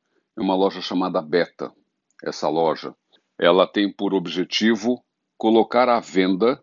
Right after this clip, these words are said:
os produtos que não estão ainda em produção.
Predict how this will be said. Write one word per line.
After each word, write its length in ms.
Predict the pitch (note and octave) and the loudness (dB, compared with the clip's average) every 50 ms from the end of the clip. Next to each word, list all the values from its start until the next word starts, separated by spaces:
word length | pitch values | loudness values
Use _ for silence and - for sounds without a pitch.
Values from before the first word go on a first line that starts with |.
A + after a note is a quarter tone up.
| _ - | _ -12
os 140 | G#2+ - | -10 -10
produtos 680 | - - A#2+ A2 F2 D#2+ G2 A2 A2 - A#2+ A#2 - - | -6 -4 -4 -2 -2 0 -2 -2 -2 -4 -8 -8 -8 -8
que 180 | - - A#2+ A2 | -8 -4 -2 0
não 240 | G2 G2+ G#2 A2 A2+ | 2 4 2 2 0
estão 500 | A2 - - - - G#2+ G#2 G#2 G#2+ G2+ | -2 -6 -6 -4 0 2 2 4 2 2
ainda 320 | F2+ E2+ F2 F#2 F2+ F#2+ | 2 2 2 2 2 2
em 120 | F#2+ G2 F2 | 0 0 0
produção. 580 | - G2 F#2 E2 G2 - - - E2+ D#2 C#2 | 0 -2 -2 -2 -4 -8 -6 -4 -4 -4 -6